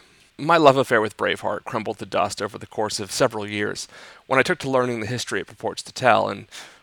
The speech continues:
well, there's a lot of problems. The kilts and the war paint stand out. Kilts wouldn't even be invented till centuries later, and the war paint is just a nonsense flourish by the filmmakers to retroactively equate the Scots to their Pict ancestors.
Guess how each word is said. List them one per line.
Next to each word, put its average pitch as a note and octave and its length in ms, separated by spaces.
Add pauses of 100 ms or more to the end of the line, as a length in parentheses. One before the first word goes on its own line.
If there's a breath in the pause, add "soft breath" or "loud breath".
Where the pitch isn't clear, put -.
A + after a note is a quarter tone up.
well, B2+ 160
there's A#2+ 140
a D3+ 40
lot C#3 160
of - 60
problems. - 600 (1000 soft breath)
The B2 80
kilts C#3+ 380
and B2 100
the G#2+ 60
war A2+ 240
paint G2+ 280
stand G2 360
out. G2 260
Kilts - 340
wouldn't A2+ 220
even A2 160
be G#2 160
invented G#2 420
till G2+ 140
centuries G2+ 560
later, G#2+ 320
and G#2 80
the G#2 60
war C3+ 240
paint G2+ 340
is - 80
just - 180
a G2 160
nonsense A2 600
flourish G#2 480
by G2+ 160
the G2 80
filmmakers G2+ 760
to G2 160
retroactively G#2 840
equate G#2 360
the G2+ 100
Scots - 420
to A2 100
their G2+ 160
Pict - 340
ancestors. - 760